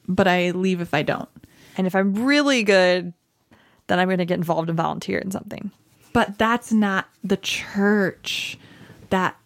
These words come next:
Speaker 1: the scripture is talking about. We're not just talking about a building that you frequent. We're talking about the body of Christ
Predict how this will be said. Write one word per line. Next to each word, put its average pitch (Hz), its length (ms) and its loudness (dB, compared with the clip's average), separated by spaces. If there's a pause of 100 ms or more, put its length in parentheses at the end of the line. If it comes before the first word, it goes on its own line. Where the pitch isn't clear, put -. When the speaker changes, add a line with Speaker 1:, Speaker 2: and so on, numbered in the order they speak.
(480)
Speaker 1:
the 185 160 -2
scripture - 640 -6
is 170 140 -8
talking - 420 -10
about. - 340 -12 (760)
We're 208 80 2
not 240 160 2
just 262 140 -8
talking 226 320 0
about 208 180 2
a 196 60 2
building 190 480 0
that 180 140 -4
you 180 100 -2
frequent. 180 580 -4
We're 196 140 0
talking 208 580 -2
about 175 360 -2 (380)
the 190 100 0
body 175 680 -4
of - 220 -8
Christ - 920 -10